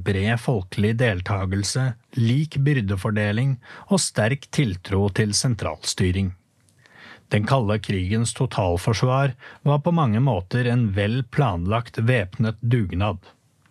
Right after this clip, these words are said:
Det dreide seg om maksimal utnyttelse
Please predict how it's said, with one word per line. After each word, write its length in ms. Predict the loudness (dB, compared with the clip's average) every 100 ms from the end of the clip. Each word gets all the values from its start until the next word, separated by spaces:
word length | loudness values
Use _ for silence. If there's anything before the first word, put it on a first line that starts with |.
| _ _ _ _ -20 -20 -18 -10 -2
Det 100 | 2
dreide 380 | 4 2 2 -2
seg 160 | -2 0
om 140 | 0 0
maksimal 720 | 0 0 0 2 2 0 0 0
utnyttelse 800 | -2 0 -2 0 -2 0 0